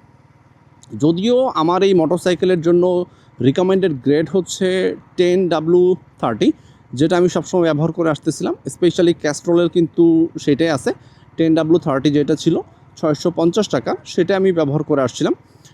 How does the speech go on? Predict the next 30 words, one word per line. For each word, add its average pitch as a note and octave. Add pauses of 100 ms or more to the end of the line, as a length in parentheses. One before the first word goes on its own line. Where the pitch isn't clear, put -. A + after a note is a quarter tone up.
(160)
আর A2 (280)
এইটা A3
হচ্ছে C4 (140)
টেন G3+
ডাব্লিউ F#3
ফর্টি। - (160)
But - (420)
আমার F3+
মোটরসাইকেলটা F#3+
দশ D#3
বছর F3 (100)
পুরাতন A#3+
হয়েছে। E3 (500)
দশ D#3
বছর F#3
পুরাতন G3
হওয়ার E3+
পরে F3 (100)
আমি E3 (580)
এই A3+ (440)
আজকে F3+ (380)
বা -
এই G3+
সময়ে G#3+
এসে G3+ (480)
যে F#3
ইঞ্জিন F3+
অয়েলটা G3
ব্যবহার D#3
করছি, -